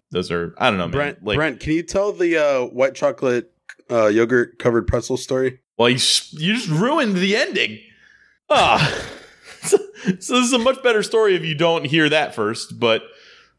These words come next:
Speaker 1: uh, I thought, so
Speaker 2: Okay.
Speaker 1: I was having, I was having white poop. I was having white stools. I mean, like,
Speaker 2: <laughs>
Speaker 1: bright white, like, cream colored. And I'm like, "What the hell is going on?" I Google it. Don't Google medical symptoms, for the love of God. Just don't do it.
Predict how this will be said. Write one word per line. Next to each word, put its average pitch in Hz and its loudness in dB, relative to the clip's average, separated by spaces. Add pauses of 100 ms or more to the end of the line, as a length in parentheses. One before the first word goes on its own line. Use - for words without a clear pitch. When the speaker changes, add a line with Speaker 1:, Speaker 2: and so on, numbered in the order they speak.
(160)
Speaker 1:
uh, 113 4
I 170 2
thought, 170 -2 (240)
so 147 0
Speaker 2:
Okay. 110 -2
Speaker 1:
I 147 2
was 156 -2
having, 135 0
I 160 2
was 160 -4
having 151 0
white 123 2 (320)
poop. 98 -2 (380)
I 101 2
was 107 0
having 107 0
white 113 0
stools. 92 -2
I 107 2
mean, 117 0
like, 101 0 (320)
Speaker 2:
<laughs> - -10
Speaker 1:
bright 143 0
white, 123 0 (500)
like, 104 -2
cream 143 2
colored. 117 2 (580)
And 127 2
I'm 160 2
like, 143 2 (100)
"What 214 -6
the 123 -4
hell 147 2
is 147 -2
going 147 2
on?" 170 2 (300)
I 233 0
Google 160 2
it. 117 0
Don't 180 0
Google 190 2
medical 147 0
symptoms, 110 -4
for 110 -6
the 117 -2
love 135 2
of - 0
God. 104 4
Just 104 -12
don't 135 2
do 113 4
it. 78 -2